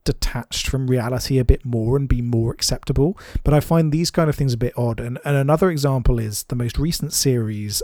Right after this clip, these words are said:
of, or maybe not, not, not the most recent, but one of the most recent series of American Horror Story, the T V show, um, has the serial killer, the,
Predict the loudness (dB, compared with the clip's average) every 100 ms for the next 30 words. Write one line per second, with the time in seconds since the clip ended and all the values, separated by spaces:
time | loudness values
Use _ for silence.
0 | -4 -4 -6 -8 -4 -2 -2 -4 -4 -4
1 | -4 -6 -10 -10 -10 -6 -2 0 0 -4
2 | -6 -4 -2 0 0 0 -4 -6 -8 -8
3 | -8 -8 -8 -10 -10 -20 -20 -16 -8 -4
4 | -4 -4 -6 -2 4 4 2 -2 -4 -4
5 | -4 -6 -4 -6 -6 -6 -6 -6 -8 -10
6 | -16 -20 -20 _ _ -2 -2 -4 -6 -10
7 | _ -20 -14 -2 0 0 -2 -2 -2 -2
8 | -4 -2 2 4 2 4 2 2 0 -4